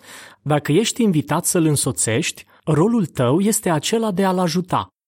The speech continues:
Ce poți face în mod concret pentru ca studiul să fie mai eficient? Paragraful șase. Întrebare. Cum poți aplica principiul din Proverbele douăzeci cu optsprezece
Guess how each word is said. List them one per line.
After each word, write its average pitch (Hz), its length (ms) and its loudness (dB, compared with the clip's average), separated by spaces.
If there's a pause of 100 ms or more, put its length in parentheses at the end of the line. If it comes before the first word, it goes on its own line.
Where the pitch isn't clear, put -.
(540)
Ce - 160 -2
poți 285 260 -2
face 185 320 0
în 165 80 2
mod 170 200 2
concret 151 560 0
pentru 156 420 -2
ca 147 140 0
studiul 139 420 0
să - 160 0
fie 139 240 0
mai 127 220 0
eficient? 113 680 -4 (1500)
Paragraful 175 560 0
șase. 113 500 -2 (200)
Întrebare. 147 680 0 (680)
Cum 294 180 0
poți 226 300 0
aplica 156 400 -2
principiul 185 580 0
din 151 180 0
Proverbele 160 580 0
douăzeci 156 560 0
cu - 120 -2
optsprezece 180 1000 -2